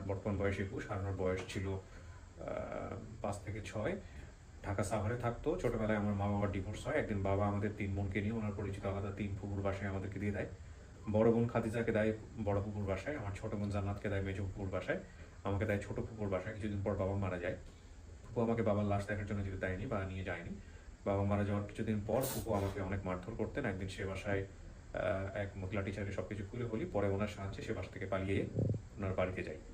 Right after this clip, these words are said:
আমি সেখানে কয়েক বছর থাকার পরে আমার স্বামীর সাথে পরিচয় হয়, পরে ওখানে বিয়ে করি। তো এই হলো বিষয়।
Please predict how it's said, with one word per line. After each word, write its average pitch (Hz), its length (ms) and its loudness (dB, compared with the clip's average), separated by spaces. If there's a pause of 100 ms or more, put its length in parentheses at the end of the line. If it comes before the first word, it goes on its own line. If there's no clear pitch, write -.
(460)
আমি 101 280 0
সেখানে 104 320 0
কয়েক 98 180 2
বছর - 220 -6
থাকার 101 200 -2
পরে 139 320 -2
আমার 101 140 -2
স্বামীর 92 240 -2
সাথে - 200 -4
পরিচয় 92 320 -4
হয়, 120 140 -4
পরে 98 120 2
ওখানে 92 260 -2
বিয়ে 90 160 -8
করি। - 120 -10 (760)
তো - 80 -8
এই 135 120 0
হলো 147 180 4
বিষয়। 117 360 2